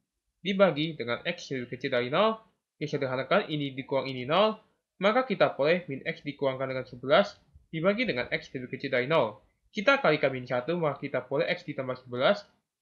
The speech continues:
dibagi dengan X, tandanya dari lebih kecil akan berubah menjadi lebih besar dari nol.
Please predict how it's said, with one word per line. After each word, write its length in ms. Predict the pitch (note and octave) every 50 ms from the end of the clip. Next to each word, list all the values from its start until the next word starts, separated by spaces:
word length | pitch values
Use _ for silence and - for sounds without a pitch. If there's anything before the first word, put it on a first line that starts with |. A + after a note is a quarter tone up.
| _ -
dibagi 320 | D3+ C#3 C#3 C3+ C3+ C3+
dengan 160 | C3 C3 B2+ B2 -
X, 320 | G3 G#3+ - - - - _ _
tandanya 400 | - D3+ C#3+ C3+ C3 C3 C3+ C3+
dari 220 | C3+ C3+ C3 C3 C3+
lebih 180 | B2+ C3 B2+
kecil 320 | G3 - - - D#3+ F3 D#3
akan 260 | C3+ C3 - D3 C#3 C3
berubah 300 | B2 A#2+ B2 C#3 C3 C3
menjadi 300 | C3 C3 D#3+ G3 G3+ - _ _ _ _ _ -
lebih 100 | F#3 F3+ F#3+
besar 240 | G3 - A#3+ G#3+ D3+
dari 200 | B2+ B2 A#2+ A#2+ -
nol. 360 | D3+ E3 D3+ B2+ A2 G#2+ -